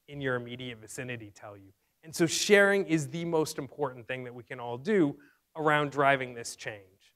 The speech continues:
And I'm excited 'cause I see that ch-, sharing happening more and more. And because of changes in the way information is disseminated,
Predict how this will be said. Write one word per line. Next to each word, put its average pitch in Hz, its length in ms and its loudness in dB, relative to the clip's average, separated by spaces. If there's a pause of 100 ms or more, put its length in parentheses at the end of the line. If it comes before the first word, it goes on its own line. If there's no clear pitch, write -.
(220)
And 185 80 0
I'm 208 100 4
excited 190 420 4
'cause 156 100 -8
I 156 80 0
see 185 240 -2
that 165 220 4
ch-, - 280 -6
sharing 156 420 2
happening 139 460 -4
more 135 260 2
and 127 100 -4
more. 143 400 -2 (360)
And 139 120 -14
because 180 340 4
of 147 140 -2
changes 151 480 -2
in 139 80 -2
the 131 60 -2
way 131 180 0
information 127 560 -6
is 113 80 -12
disseminated, 120 720 -6